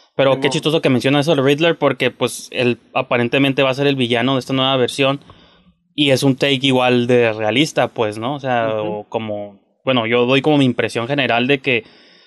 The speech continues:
Speaker 1: siento que esta nueva movie, aunque mucha gente la está pintando de que, oh, realista y que no sé qué, y dark y esto, pero yo siento que se ve, sí se ve la influencia todavía de lo que hizo Nolan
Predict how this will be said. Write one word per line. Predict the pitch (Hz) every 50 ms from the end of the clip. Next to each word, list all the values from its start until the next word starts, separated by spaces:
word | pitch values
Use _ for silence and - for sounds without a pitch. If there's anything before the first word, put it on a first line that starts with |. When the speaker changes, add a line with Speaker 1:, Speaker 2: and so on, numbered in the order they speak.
| _ _ _ _ _ _ _ _ _ _
Speaker 1:
siento | - - 170 160 151 143 208 208 -
que | 175 156
esta | 156 143 - - - _ - 175
nueva | 175 175 170 170 175 175
movie, | 170 170 175 175 185 208 214 196 - - -
aunque | 139 131 143 139
mucha | 139 143 - 147
gente | 135 160 147 139 165 156
la | 143
está | 113 - 131 120 -
pintando | 156 143 135 147 143 151 156 151
de | 147 143 131
que, | - 123 120
oh, | 139 156 165 165 160 147 143 131 139 135 104
realista | 123 131 123 120 123 131 135 147 147 - - 143 135
y | 127
que | - 123
no | 127 127
sé | - 151 139
qué, | 135 139 139 143 147 147
y | 139 131
dark | 135 127 123 135 147 147 135
y | 139 139
esto, | 143 143 - 165 -
pero | - 147 143
yo | 156 165
siento | 190 185 185 214 202 -
que | 160 135
se | - - 131 123
ve, | 131 123 -
sí | 151
se | 147 175
ve | 165 160
la | 170
influencia | 170 160 - 156 156 147 151 156
todavía | 147 - 139 143 139 139 143 139 143
de | 143
lo | 131 120 -
que | - 123
hizo | 117 - 135 127
Nolan | 123 123 123 123 131 135 135 135